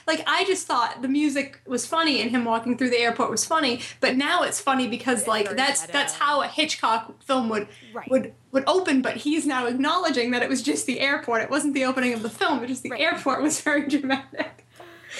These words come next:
Speaker 2: Um,
Speaker 1: Oh, it
Speaker 2: this
Speaker 1: still
Speaker 2: is,
Speaker 1: cracks me up.
Speaker 2: it, it's funny 'cause we were earlier talking about how, like, you know, some movies just aren't for you and everything else. And truth be told, I'm not the biggest Mel Brooks fan. And I say this with a lot of grain,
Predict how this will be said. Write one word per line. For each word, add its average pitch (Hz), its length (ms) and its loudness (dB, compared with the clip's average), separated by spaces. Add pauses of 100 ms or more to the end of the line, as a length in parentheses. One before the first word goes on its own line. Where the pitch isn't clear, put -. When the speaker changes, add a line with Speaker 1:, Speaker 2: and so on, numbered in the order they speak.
(120)
Speaker 2:
Um, 285 160 2
Speaker 1:
Oh, 453 260 4
it 403 60 -2
Speaker 2:
this 381 140 0
Speaker 1:
still 381 140 4
Speaker 2:
is, 403 80 -4
Speaker 1:
cracks 269 300 2
me 285 120 0
up. 285 80 -2
Speaker 2:
it, 311 40 -12
it's 311 160 -4
funny 302 140 -6
'cause 254 100 -10
we 262 60 -8
were 254 120 -4
earlier 262 340 0
talking 247 280 -4
about 233 120 -6
how, 220 180 -2
like, 214 300 -8 (560)
you 247 80 -4
know, 190 240 0
some 233 300 0
movies 226 260 -2
just 190 160 -6
aren't 170 240 -4
for 196 100 -12
you 339 320 0
and 320 100 0
everything 254 260 -2
else. 294 200 0 (500)
And 320 640 4 (120)
truth 480 280 2
be 427 80 4
told, 320 260 2 (100)
I'm 427 260 2
not 415 240 0
the 320 80 -10
biggest 311 320 -6
Mel 277 160 -2
Brooks 247 320 -6
fan. 269 520 -8 (520)
And 294 200 2
I 294 140 2
say 427 220 -6
this 494 160 -6
with 349 100 -4
a 311 80 2
lot 240 260 2
of 233 100 -8
grain, 233 240 -6